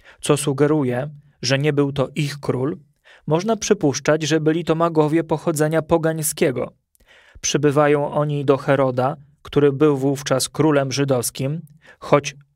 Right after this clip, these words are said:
z pochodzenia Idumejczykiem, i pytają o nowonarodzonego,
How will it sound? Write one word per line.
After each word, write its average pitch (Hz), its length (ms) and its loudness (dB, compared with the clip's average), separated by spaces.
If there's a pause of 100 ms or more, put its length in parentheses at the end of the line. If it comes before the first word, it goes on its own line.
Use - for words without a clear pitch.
z - 100 -10
pochodzenia 143 580 -2
Idumejczykiem, 139 1000 -2 (460)
i 165 100 0
pytają 165 560 2
o 156 100 0
nowonarodzonego, 160 1160 -2